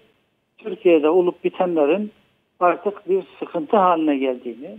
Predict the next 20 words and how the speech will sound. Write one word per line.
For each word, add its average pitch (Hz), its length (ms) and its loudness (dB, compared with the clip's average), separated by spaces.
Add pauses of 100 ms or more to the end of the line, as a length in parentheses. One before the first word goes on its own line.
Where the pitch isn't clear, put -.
bir 214 200 -2
lider 185 240 4
olarak 196 460 2
da 147 220 -2 (100)
tabii 185 240 -2
her 196 200 -4
şeyi 190 360 0
bilmeyebilir, 170 800 -4 (500)
bilen 220 240 2
insanlardan 175 920 -4
faydalanma 170 680 -2
yoluna 143 460 -6
gitti. 180 500 -4
Kendisine 170 440 -4
de 175 100 0
tekrar 202 420 -2
teşekkür 180 380 -2
ediyorum. 135 320 -2 (720)
Şimdi 240 320 0
gerçekten 180 640 0